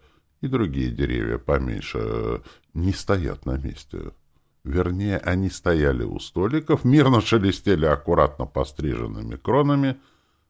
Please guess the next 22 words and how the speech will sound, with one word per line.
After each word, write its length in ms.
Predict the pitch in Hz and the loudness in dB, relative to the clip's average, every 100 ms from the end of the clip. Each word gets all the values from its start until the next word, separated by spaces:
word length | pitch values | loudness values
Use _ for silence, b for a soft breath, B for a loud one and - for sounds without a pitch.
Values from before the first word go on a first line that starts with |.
| - | -6
на 120 | 80 | 0
ветвях 460 | 78 76 - 143 143 | 2 0 0 -2 -2
чирикали 540 | - 104 92 110 113 | 0 0 0 0 0
птички, 640 | 113 - 64 - 65 60 - _ _ _ _ | -2 -4 -4 -4 -6 -6 -10 _ _ _ _
вокруг 640 | - 71 69 - 110 127 | 0 0 0 0 -2 -4
порхали 500 | - - - 73 69 | -2 -2 0 0 0
бабочки. 1000 | 80 90 71 50 55 - - - 52 50 50 _ _ _ _ _ _ _ _ _ - | -2 -2 -2 -2 -6 -12 -18 -12 -10 -10 -14 _ _ _ _ _ _ _ _ _ -8
Мы 260 | 82 135 | -4 -4
прошли 360 | 143 92 - 107 | -2 -4 -2 -4
за 200 | 104 107 | -2 -6
столик. 460 | - 90 76 76 71 - - - | -4 -2 -2 -2 -6 -14 -20 -4
Ира 220 | 123 113 | -2 0
повернулась 640 | - 80 80 82 80 76 | 0 0 0 0 0 0
к 40 | 73 | -2
ближайшему 720 | 78 85 78 69 - 73 80 | 0 2 2 0 0 -2 -2
деревцу, 640 | 92 147 139 - - - _ _ _ _ _ | -2 -4 -4 -6 -8 -8 _ _ _ _ _
постучала 560 | 101 - 107 139 135 | -8 -6 -4 -2 -2
по 140 | 107 76 | -4 -6
стволу 360 | - 80 92 | -2 0 0
кулачком 600 | - 87 80 - - 101 | -2 -2 -2 -4 -4 -4
и 20 | |
сказала: 640 | - - 73 64 62 60 | -4 -2 0 2 0 -2